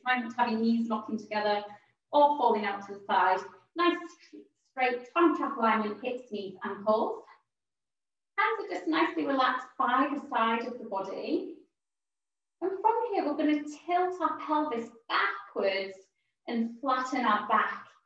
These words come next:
into the mat. Then we're gonna continue that movement, peeling the tailbone off the mat,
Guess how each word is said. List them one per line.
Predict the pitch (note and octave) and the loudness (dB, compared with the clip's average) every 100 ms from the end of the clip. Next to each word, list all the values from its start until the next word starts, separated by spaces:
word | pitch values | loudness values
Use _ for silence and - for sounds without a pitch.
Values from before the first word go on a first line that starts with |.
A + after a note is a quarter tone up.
| - | -8
into | A3+ G#3+ G#3+ G#3+ G#3 - - G#3+ G#3 | -4 -2 0 -2 -4 -8 -12 -6 -6
the | G#3 | -4
mat. | G3 F#3 F#3 - - _ _ _ _ - | -2 -2 -2 -8 -20 _ _ _ _ 2
Then | E4 | 6
we're | D4+ | 6
gonna | D4 D4 | 6 4
continue | C#4 C4+ - - E4 F4 G4+ G4 D#4+ | 4 2 2 -2 0 2 2 2 2
that | A#3+ A#3 | 2 2
movement, | A3 A3 G3+ G3 D4+ - - - _ _ _ _ | 0 0 -2 0 0 0 -4 -14 _ _ _ _
peeling | E4+ D#4+ E4+ F#4 F4+ E4 | -8 -6 -2 0 4 4
the | D4 | 2
tailbone | D4 C#4 B3+ B3 A#3 A3 A3 - - | 0 2 4 4 4 4 2 -4 -8
off | - - D#4+ D#4+ - - | -4 0 2 2 -4 -6
the | A#3+ | 2
mat, | A3 G#3+ - | 4 4 0